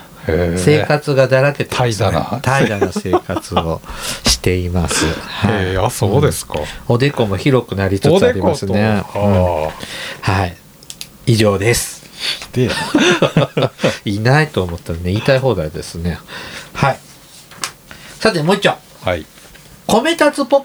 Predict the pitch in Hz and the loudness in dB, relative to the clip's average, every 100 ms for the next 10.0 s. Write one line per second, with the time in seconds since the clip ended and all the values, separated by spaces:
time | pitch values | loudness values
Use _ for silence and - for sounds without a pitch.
0 | - 175 135 110 95 113 170 147 110 101 | 0 -2 0 -2 2 4 4 4 2 0
1 | - 90 170 - - - 185 202 156 - | -2 -4 -4 -4 -4 0 2 2 2 0
2 | - 87 - - - 123 131 131 - - | -4 -6 -8 -18 -6 0 0 -2 -12 -20
3 | - - 143 139 127 - 185 247 254 - | -20 -2 4 4 4 2 -2 -2 -8 -2
4 | 233 233 240 240 240 214 185 - - 156 | 2 4 2 0 2 4 4 2 -2 0
5 | 151 160 - - 185 156 139 131 - 151 | 2 2 0 4 4 6 4 4 4 4
6 | 180 - 131 120 110 101 95 95 117 135 | 4 2 0 0 2 2 2 0 2 2
7 | 147 - - - - - 160 214 233 233 | 0 -6 -20 -20 -6 0 2 2 2 2
8 | 233 226 - 202 208 - - 127 151 - | 2 2 0 0 0 -4 -2 4 4 6
9 | 185 196 165 147 147 143 156 160 160 147 | 6 6 6 2 0 2 4 6 4 2